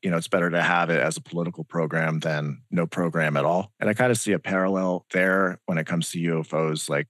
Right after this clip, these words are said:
in the kind of points that Lou Elizondo pushes, where this is a national security issue. That's kinda how he convinced Congress to take this seriously and actually do something about it.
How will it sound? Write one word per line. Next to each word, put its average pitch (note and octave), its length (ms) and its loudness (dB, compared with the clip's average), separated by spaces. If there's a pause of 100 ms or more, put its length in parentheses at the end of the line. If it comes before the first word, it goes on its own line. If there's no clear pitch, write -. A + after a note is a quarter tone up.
(140)
in E2 440 0 (140)
the - 60 -10
kind F#2 300 0
of D#2 300 -4
points F2 340 -2
that D2+ 260 0
Lou E2 80 -4
Elizondo F#2+ 580 0
pushes, G#2+ 480 0
where D#2+ 140 -4
this D#2+ 160 -6
is D#2 100 -8
a D#2 80 -4
national D#2+ 440 -2
security B2 500 2
issue. G2+ 400 0 (180)
That's E2+ 220 0
kinda E2 240 -2
how D#2+ 160 2
he D2 100 -2
convinced D2 400 -6
Congress F#2+ 640 -2
to D#2+ 140 -2
take - 240 -6
this D2+ 120 -6
seriously F2+ 680 0
and D#2 80 -2
actually D#2+ 340 -4
do F#2+ 200 0
something D#2+ 340 -2
about D2+ 320 0
it. C#2 140 -2